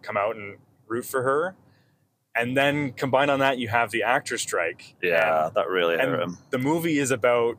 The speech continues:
Speaker 1: a team and a team up, and, like, they really
Speaker 2: Yep.
Speaker 1: want you to believe in this new team of these, these three, these three women, and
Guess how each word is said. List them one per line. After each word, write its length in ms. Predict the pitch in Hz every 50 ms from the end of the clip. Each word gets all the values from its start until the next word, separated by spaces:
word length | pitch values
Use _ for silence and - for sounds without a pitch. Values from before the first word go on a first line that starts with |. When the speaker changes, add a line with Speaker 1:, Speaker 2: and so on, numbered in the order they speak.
| - _ -
Speaker 1:
a 60 | 113 110
team 460 | - - - 180 165 123 90 85 98
and 100 | 101 107
a 60 | 104
team 260 | - - 135 131 127
up, 200 | 117 98 95 -
and, 100 | 107 104
like, 160 | 104 104 104
they 100 | - 110
really 220 | 107 110 120 117 -
Speaker 2:
Yep. 80 | 87 92
Speaker 1:
want 160 | 110 113 -
you 40 | -
to 80 | 110
believe 380 | - - 113 113 113 110 110 104
in 340 | 110 107 104 104 104 104 101 - _ _ _ _ _ _ _ _ _ _ _ _ _ -
this 200 | 123 113 - -
new 120 | 123 123
team 300 | 117 - - 127 127 127
of 140 | 127 113 107
these, 280 | 117 113 113 110 - - _ _ _
these 200 | - 113 110 107 -
three, 500 | - - 123 123 120 120 120 117 113 - _ _ _ _ _ _
these 200 | - 110 107 -
three 160 | - 127 123
women, 420 | 107 110 123 135 127 117 107 107 110 -
and 400 | - 104 104 101 101 101 98 98